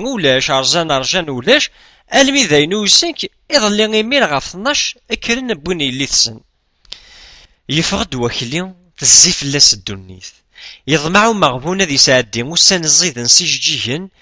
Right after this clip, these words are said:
yufa-d lweqt yettazzal, yettaǧǧa-d deffir-s ḥala iɣed n ndama, d usirem mi rɣan wafriwen. Yeqqim yettwet ɣer daxel, yettaǧǧa-d ṣṣber i yixef-is, yeskafay leḥzen s usemmiḍ.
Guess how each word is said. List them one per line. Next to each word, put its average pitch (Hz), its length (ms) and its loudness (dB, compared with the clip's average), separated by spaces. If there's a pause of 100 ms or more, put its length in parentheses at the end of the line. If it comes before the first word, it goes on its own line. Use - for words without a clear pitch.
(280)
yufa-d 196 400 -2
lweqt 123 320 -4
yettazzal, 156 640 2
yettaǧǧa-d 160 640 -2
deffir-s 120 560 -2
ḥala 196 320 2
iɣed 117 400 -6
n 117 140 -6
ndama, 110 460 -2 (360)
d 113 80 -14
usirem 156 500 2
mi 165 140 -2
rɣan 143 320 -2
wafriwen. 113 600 -8 (760)
Yeqqim 196 400 2
yettwet 151 480 -2
ɣer 127 240 -2
daxel, 123 420 -2 (400)
yettaǧǧa-d 143 560 -2
ṣṣber 127 480 4
i 190 60 0
yixef-is, 160 600 -2 (400)
yeskafay 180 600 2
leḥzen 135 480 0
s - 120 2
usemmiḍ. 101 480 -2